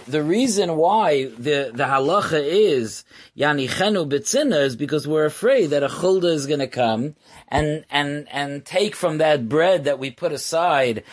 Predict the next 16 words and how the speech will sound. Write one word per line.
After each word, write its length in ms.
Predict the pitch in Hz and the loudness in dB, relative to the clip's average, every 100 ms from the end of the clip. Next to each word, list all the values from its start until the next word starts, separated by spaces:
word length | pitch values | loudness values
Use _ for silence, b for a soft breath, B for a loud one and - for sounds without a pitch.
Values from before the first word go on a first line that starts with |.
| B | B
after 380 | - 160 170 160 | -2 0 0 -2
bedikas 500 | 139 131 139 131 113 | -6 -6 -4 -4 -6
chametz 640 | - 104 101 147 - - - b b _ | -6 -6 -4 -8 -12 -18 -18 b b _
and 520 | 143 147 151 151 151 | -2 2 2 -2 -6
is 300 | 156 151 139 | -6 -8 -6
going 360 | 156 160 165 160 | -2 -2 -4 -10
to 420 | - 175 175 170 | -4 0 0 -2
respread 920 | 143 160 214 202 - - 190 240 285 | -4 0 2 2 -2 -8 -2 0 2
it 160 | 175 147 | 0 -2
in 100 | 156 | -4
the 140 | 165 | -6
areas 640 | 180 262 247 151 135 143 | 0 2 2 2 0 0
that 160 | 135 151 | -2 0
we 120 | 165 | 2
already 360 | 160 170 175 185 | 2 2 2 0
checked. 560 | - 269 254 _ _ | -2 -4 -4 _ _